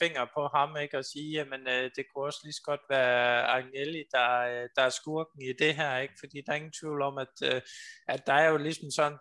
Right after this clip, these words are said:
tredeling af, af, af magten i toppen, ikke? Hvor man siger, "Jamen, der er Agnelli, så er der Paratici og Nedved." Og, og,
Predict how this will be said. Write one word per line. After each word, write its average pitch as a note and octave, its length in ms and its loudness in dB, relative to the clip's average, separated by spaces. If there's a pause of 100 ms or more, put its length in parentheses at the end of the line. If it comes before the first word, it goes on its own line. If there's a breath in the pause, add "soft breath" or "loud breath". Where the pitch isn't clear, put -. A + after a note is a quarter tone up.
tredeling D3 580 2 (140)
af, A#2 280 4
af, A#2+ 120 2 (140)
af B2+ 100 0
magten B2+ 540 0
i B2 140 -8
toppen, D3 380 0
ikke? C#3 180 -2
Hvor C3+ 100 -4
man B2+ 200 -10
siger, C#3 200 -12
"Jamen, C3 220 -14
der C#3 60 0
er C3 260 4
Agnelli, D#3+ 380 2
så D3+ 140 -2
er C#3+ 40 2
der C3+ 180 -2
Paratici C#3+ 540 -2
og B2 120 -2
Nedved." B2+ 500 -2 (680 loud breath)
Og, C3 380 4
og, C3+ 140 4